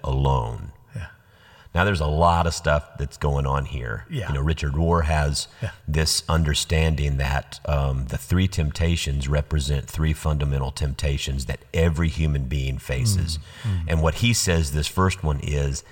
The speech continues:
Speaker 1: that it's our need to be immediately impressive, effective, successful, relevant, to make things happen right now,
Speaker 2: Mm.
Speaker 1: our natural desire to look good.
Speaker 2: Yeah. Yeah. So, so just, just to kinda get this straight,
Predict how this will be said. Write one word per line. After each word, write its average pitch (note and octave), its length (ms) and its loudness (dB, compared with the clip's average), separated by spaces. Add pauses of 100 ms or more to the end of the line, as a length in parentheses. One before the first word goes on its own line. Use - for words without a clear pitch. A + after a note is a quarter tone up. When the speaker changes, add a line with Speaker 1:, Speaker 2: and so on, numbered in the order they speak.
(240)
Speaker 1:
that - 160 -4
it's E2+ 280 0
our D#2 260 4
need G2 480 2
to F#2+ 100 2
be D#2+ 240 0
immediately F2 880 2
impressive, E2 800 0 (300)
effective, D#2+ 760 0 (160)
successful, D#2 1000 0 (200)
relevant, D2+ 560 2 (220)
to D#2+ 100 -2
make E2 240 0
things D#2+ 320 0
happen D2 560 0
right E2 360 2 (160)
now, D2+ 640 2
Speaker 2:
Mm. G#2 280 -2
Speaker 1:
our D2 120 2
natural D#2+ 400 0
desire C#2+ 520 0
to - 160 -6
look B1 340 -6
good. - 240 -8 (240)
Speaker 2:
Yeah. G2+ 200 -8 (920)
Yeah. G2+ 120 -6 (580)
So, - 140 -6 (120)
so D#3 140 -4 (100)
just, F3+ 340 0
just E3 160 2
to C#3 120 2
kinda C3+ 240 0
get B2+ 200 -2
this C3 140 0
straight, G2+ 280 -2